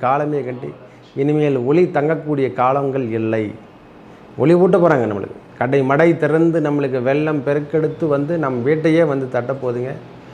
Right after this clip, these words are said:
அதான் சொல்லுவாங்களே, பால், பால் இருந்து காயில் விழுந்தா பால், பாலில் விழுந்து பழம் பழல்ல பால்ல விழுந்து, அது நழுவி மொத்தமா சேர்ந்து தேனோட கலந்து நம் வாயில் விடக்கூடிய மாதமாக இந்த மாதம் திகழும். இன்பமாகட்டும், கணவன் மனைவிக்குள்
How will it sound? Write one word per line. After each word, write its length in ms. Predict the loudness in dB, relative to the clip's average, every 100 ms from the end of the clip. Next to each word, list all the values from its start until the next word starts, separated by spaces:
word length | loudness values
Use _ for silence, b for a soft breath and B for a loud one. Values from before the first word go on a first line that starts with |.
| B B
அதான் 220 | -2 2
சொல்லுவாங்களே, 320 | 2 2 2 0 4
பால், 280 | 4 6 4 2
பால் 220 | 2 2
இருந்து 220 | 0 -2 0
காயில் 300 | 2 2 2 -2
விழுந்தா 220 | -2 -2 0
பால், 240 | 2 2 0
பாலில் 360 | 0 0 -2 -4
விழுந்து 320 | -4 -4 -6 -10 -12 B B B B
பழம் 320 | 2 4 4 4
பழல்ல 320 | 2 2 0 0
பால்ல 320 | 2 2 2 -2
விழுந்து, 220 | -2 -2 0
அது 120 | 0 0 0
நழுவி 320 | 0 0 -2 -2
மொத்தமா 340 | -4 -4 -4 -4
சேர்ந்து 260 | -4 -6 -6 -4
தேனோட 440 | -2 -2 0 -2 -2
கலந்து 320 | -2 -2 -6 -10 -14 B B
நம் 140 | -6 0
வாயில் 380 | 4 6 4 2 2
விடக்கூடிய 480 | -2 -2 -4 -2 -2 0
மாதமாக 580 | -2 0 -2 -2 -4 -4 -4
இந்த 160 | -6 -8 -8
மாதம் 340 | -6 -6 -6 -8 -8
திகழும். 400 | -6 -6 -6 -10 -14 -20 B B 0 4
இன்பமாகட்டும், 800 | 4 4 6 4 4 2 -2 0
கணவன் 320 | 0 0 0 0
மனைவிக்குள் 520 | -2 -4 -6 -4